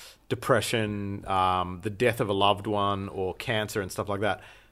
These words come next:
And the, the scientists found that generally over these studies, uh, within a six-month period, the, the levels of sort of overall happiness before this dramatic event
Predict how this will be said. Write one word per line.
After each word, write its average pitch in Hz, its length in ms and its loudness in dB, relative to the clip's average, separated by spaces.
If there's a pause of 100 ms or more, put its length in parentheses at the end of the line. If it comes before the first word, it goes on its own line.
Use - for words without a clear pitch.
(240)
And 117 260 -2
the, 123 140 4
the 127 140 -4
scientists 131 360 2
found 135 300 2
that 117 260 0
generally 143 380 8
over 113 120 6
these 107 160 0
studies, 110 720 2
uh, 104 240 4
within 110 200 0
a 110 40 0
six-month 110 540 -2
period, 107 440 2
the, 104 100 -6 (120)
the 107 200 -2 (120)
levels 113 500 0
of 98 300 -2 (360)
sort 107 200 -2
of 98 120 0
overall 117 440 4
happiness 104 800 -2 (520)
before 123 460 6
this 110 320 -2 (200)
dramatic 107 360 2
event 101 500 -4